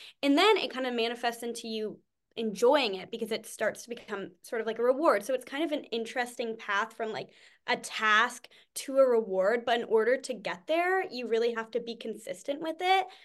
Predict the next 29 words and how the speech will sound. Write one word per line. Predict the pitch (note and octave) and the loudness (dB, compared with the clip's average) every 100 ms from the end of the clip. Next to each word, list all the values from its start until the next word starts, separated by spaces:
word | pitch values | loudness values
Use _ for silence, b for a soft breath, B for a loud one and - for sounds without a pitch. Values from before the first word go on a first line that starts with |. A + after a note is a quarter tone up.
| B - | B -18
So | - E4 D4 C#4+ C#4 C#4 - | 0 6 8 8 8 6 4
I | B3+ | 0
would | C4 A3+ | 0 2
go | B3 | 4
to | C#4 | 4
the | D#4 | 0
gym | A#3 A#3 A3+ A#3 A#3 - | 2 2 2 0 -4 -4
for, | A#3 | -2
like, | G#3 - | -2 -4
twenty | - D4+ D4+ D4 | -8 0 2 2
minutes | A3 G#3+ G#3+ G#3+ - - b b - | 2 2 0 -4 -14 -20 b b -2
and | B3+ A3+ | 0 0
do, | A#3+ | 0
like, | A#3 A#3 | 0 0
an | - | 0
ab | A3 G#3+ G#3+ | 4 4 2
workout | A3 G#3+ A3+ G#3+ G#3+ G#3+ G#3 - A#3+ | -2 0 2 4 6 4 2 -4 -4
and, | A#3 | -2
like, | G#3+ | -4
walk | G#3 G#3+ G#3+ G#3+ | -2 2 2 2
around. | A#3+ G#3+ G#3+ G#3 G#3 G#3+ | -2 0 2 2 2 0
I | G#3+ | -2
don't | A3 | -4
really | B3 | -2
have | A#3 A#3 | -2 -2
any | A#3+ | -4
sort | A#3+ A#3+ | -4 -6
of | A3 | -6
structure. | - - A3+ G#3 - - A3 G#3 G#3+ | -12 -6 -2 -2 -4 -2 2 2 2